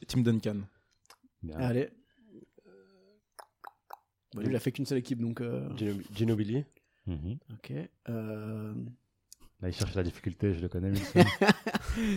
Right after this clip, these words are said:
Speaker 3: Non, mais ça va revenir loin chez moi, donc, euh,
Speaker 4: Il
Speaker 3: Tony
Speaker 4: va
Speaker 3: Park-,
Speaker 4: aller
Speaker 3: Tony Parker, j'ai envie que t'ailles, t'ailles, t'ailles les éliminer,
Speaker 2: Ok,
Speaker 3: eux.
Speaker 2: euh, ben, je vais en éliminer un très vite, Michael Pietrus.
Speaker 3: <laughs> En vrai, c'est jouable, hein.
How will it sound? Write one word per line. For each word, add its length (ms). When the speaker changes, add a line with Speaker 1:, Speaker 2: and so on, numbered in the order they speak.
Speaker 3:
Non, 80
mais 60
ça 120
va 80
revenir 200
loin 140
chez 140
moi, 120
donc, 180
euh, 40
Speaker 4:
Il 60
Speaker 3:
Tony 140
Speaker 4:
va 80
Speaker 3:
Park-, 140
Speaker 4:
aller 160
Speaker 3:
Tony 160
Parker, 300
j'ai 40
envie 120
que 120
t'ailles, 200
t'ailles, 240
t'ailles 120
les 140
éliminer, 260
Speaker 2:
Ok, 80
Speaker 3:
eux. 220
Speaker 2:
euh, 180
ben, 200
je 60
vais 80
en 120
éliminer 300
un 120
très 160
vite, 200
Michael 300
Pietrus. 520
Speaker 3:
<laughs> 60
En 80
vrai, 180
c'est 180
jouable, 340
hein. 120